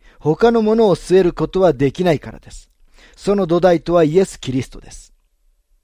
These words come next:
またこのことについてペテロは次のように述べています。第一ペテロ二章の六節から八節。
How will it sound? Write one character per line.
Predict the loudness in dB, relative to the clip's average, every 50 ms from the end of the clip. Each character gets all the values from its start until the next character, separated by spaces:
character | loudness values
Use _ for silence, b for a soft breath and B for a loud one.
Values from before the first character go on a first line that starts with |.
| _ _ _ _ B B B B B B
ま | B -4 -2
た | -2 0
こ | 0 0
の | -2 -2 -2
こ | -4 -4
と | -4 -2
に | -2 -2
つ | -2 -4
い | -6 -4
て | -4 -2 0
ペ | 2 0 2
テ | 2 0
ロ | 0 2
は | 0 0
次 | -2 -6 -10 -6 -4 -2
の | -2 -2
よ | -2 0 -2 -2
う |
に | -2 0
述 | 0 0
べ | 0 0
て | -2 -6
い | -10 -16
ま | -16 -20
す。 | -20 -20 -20 _ _ _ _ _ _ _ b b b b b b b
第 | 0 2 2
一 | 0 -2 -6
ペ | -8 -4
テ | -2 -2 -2
ロ | -2
二 | -2 -4
章 | -6 -4 -4 -4 -2
の | -2 0
六 | -2 -2 -2 -4
節 | -6 -8 -8 -6 -4
か | -2 -2
ら | -2
八 | -2 -2 -4 -6
節。 | -6 -8 -18 -20 -20 -20 -20 _